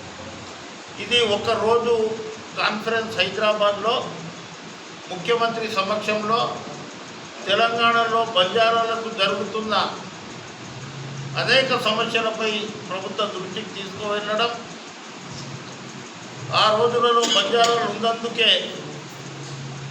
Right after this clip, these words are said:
కాంగ్రెస్ పార్టీ మొన్నటి ఎన్నికల్లో, ఇరవై మూడు ఎన్నికల్లో కాంగ్రెస్ పార్టీ అధికారంలో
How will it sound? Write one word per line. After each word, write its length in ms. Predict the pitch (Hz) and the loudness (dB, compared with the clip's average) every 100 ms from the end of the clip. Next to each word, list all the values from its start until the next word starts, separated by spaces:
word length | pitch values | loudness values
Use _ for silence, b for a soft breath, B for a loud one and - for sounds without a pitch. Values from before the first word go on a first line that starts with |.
| - - - - - - 175 | -10 -10 -8 -10 -10 -4 2
కాంగ్రెస్ 440 | 208 214 233 - 208 | 4 6 4 4 4
పార్టీ 240 | 214 220 214 | 4 2 0
మొన్నటి 340 | 208 208 208 196 | 0 0 0 0
ఎన్నికల్లో, 500 | 196 214 214 214 226 226 208 | 0 0 0 2 4 4 2
ఇరవై 260 | 208 220 214 202 | 0 -2 -2 -4
మూడు 200 | 220 220 214 | -2 -2 -2
ఎన్నికల్లో 540 | 208 208 208 202 214 202 202 - - - - - - - - - | -4 -2 0 2 2 4 2 -2 -8 -8 -10 -10 -10 -10 -10 0
కాంగ్రెస్ 400 | 170 190 214 214 214 | 2 4 2 0 2
పార్టీ 260 | 196 196 202 170 | 2 2 2 2
అధికారంలో 580 | - - 208 208 202 | 2 2 2 2 0